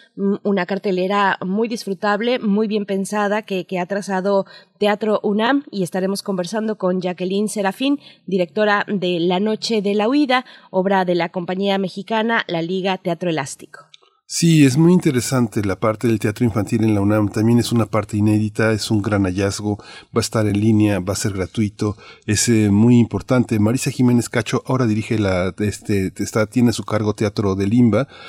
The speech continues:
Speaker 2: pero ella calentó, ella prohijó, ella cobijó el desarrollo del teatro infantil en esos teatros en la Unidad del Bosque, donde no se paraban ni las moscas. Eh,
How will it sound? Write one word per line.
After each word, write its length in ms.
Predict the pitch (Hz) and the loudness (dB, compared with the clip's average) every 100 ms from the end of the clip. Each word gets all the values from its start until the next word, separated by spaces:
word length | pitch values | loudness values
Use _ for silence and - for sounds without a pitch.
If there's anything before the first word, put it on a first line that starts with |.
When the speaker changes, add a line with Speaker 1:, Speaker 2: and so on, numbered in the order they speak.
| - - | -16 -4
Speaker 2:
pero 180 | 98 117 | -2 0
ella 180 | 120 | -2
calentó, 680 | - 101 95 90 92 104 92 | -4 -4 -2 -4 -4 -2 -2
ella 300 | 90 104 104 | -2 -4 -4
prohijó, 500 | 95 101 87 - 104 | -4 -6 -8 -4 -2
ella 160 | 101 95 | -2 -4
cobijó 540 | - 95 92 - 104 - - - - | -4 -6 -6 -4 -4 -4 -20 -16 -8
el 100 | 95 | -6
desarrollo 440 | - 101 104 101 | -4 -2 0 0
del 100 | 90 | -2
teatro 240 | 101 101 | -4 -2
infantil 560 | 104 - 85 - 107 104 | -4 -4 -8 -4 -2 0
en 100 | 98 | -2
esos 240 | 87 95 | -2 -6
teatros 400 | - 101 98 95 | -4 -6 -4 -6
en 100 | 95 | -4
la 60 | 87 | -4
Unidad 240 | 90 98 | -2 -2
del 140 | 98 92 | -2 -2
Bosque, 400 | 98 - 117 104 - - - | -2 -2 -4 -6 -8 -20 -10
donde 220 | 98 98 | -4 0
no 80 | 104 | 0
se 100 | - | -2
paraban 360 | 95 92 98 92 | -4 -2 -2 -2
ni 100 | 87 | -2
las 200 | 82 107 | -4 -4
moscas. 380 | 104 - 101 - _ 76 | -4 -6 -10 -14 _ -10
Eh, 180 | 101 | -8